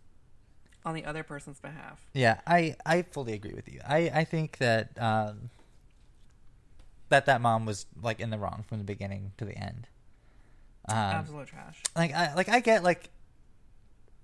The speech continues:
Speaker 2: like, buying her own seat and then having her son sit in her lap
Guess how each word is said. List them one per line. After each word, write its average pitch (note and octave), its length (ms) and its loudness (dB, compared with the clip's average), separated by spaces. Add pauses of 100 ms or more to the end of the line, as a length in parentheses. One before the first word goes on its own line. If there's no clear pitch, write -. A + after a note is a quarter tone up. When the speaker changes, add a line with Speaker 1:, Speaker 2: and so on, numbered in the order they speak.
(240)
Speaker 2:
like, C#3+ 200 2
buying B2 500 4 (200)
her D#3+ 240 6
own C3+ 260 0
seat A#2 260 -2
and A2+ 80 -2
then A#2+ 100 -2
having A#2 260 -2
her A#2 100 -2
son A2 220 -2
sit - 140 -12
in A2+ 80 -10
her A#2 120 -2
lap G#2 340 0